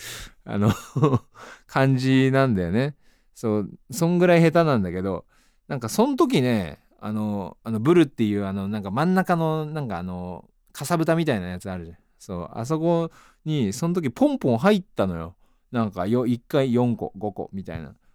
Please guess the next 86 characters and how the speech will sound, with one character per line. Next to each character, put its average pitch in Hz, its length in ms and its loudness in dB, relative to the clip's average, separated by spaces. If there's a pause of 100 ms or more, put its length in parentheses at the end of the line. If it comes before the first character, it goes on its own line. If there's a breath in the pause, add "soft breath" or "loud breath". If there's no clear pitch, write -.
(160)
ポ 208 80 -2
ン 208 80 0
ポ 151 160 0
ン 113 40 2
入 175 200 4
っ 151 60 -2
て、 107 520 0 (380)
あ 113 80 -6
の、 110 140 0
い 196 180 4
い 185 60 0
気 147 160 2
に 120 60 4
な 113 100 4
っ 110 40 -14
て、 90 500 -4 (200)
あ 98 140 -10
の、 104 680 -2 (120)
ダ 160 280 4
ー - 20 4
ツ 185 160 -2
用 185 200 6
品 95 300 -2
を 87 280 -6
全 147 260 4
部 92 260 -2 (320)
買 185 300 2
い 170 40 0
替 170 260 -2
え 123 60 -4
て、 - 200 -18 (120)
そ 90 360 -10
う。 123 60 -8
も 151 180 2
と 208 80 4
も 220 100 4
と 220 100 4
な 226 120 6
ん 214 40 2
か 117 120 -2
そ 117 140 -4
の、 95 420 -4 (640)
そ 113 140 -6
の 101 140 -2
友 127 240 0
達 131 680 0
と 131 260 -2 (160)
付 - 220 -10
き 139 80 4
合 131 60 4
い 113 120 2
み 92 200 -4
た 101 100 -6
い - 20 -6
な 92 100 -6
感 98 160 -6
じ 110 100 -6
で、 127 140 -2
「み 127 100 0
ん 139 40 -2
な 143 80 0
で 120 80 2
ダ 127 140 2
ー - 20 0
ツ 113 100 -4
始 107 160 -6
め 120 60 -2
よ 123 120 -2
う」 - 40 -2
と 107 60 -4
か 95 60 -2
言 98 100 -4
っ - 20 -8
た 120 120 -6
時 117 160 -4
に、 135 340 0
な 101 120 -8
ん - 20 -8
か 98 100 -8
ド 127 160 0
ン 127 120 -2
キ 107 100 -10
で 92 80 -6
買 95 140 -8
っ - 20 -20
た、 101 340 -6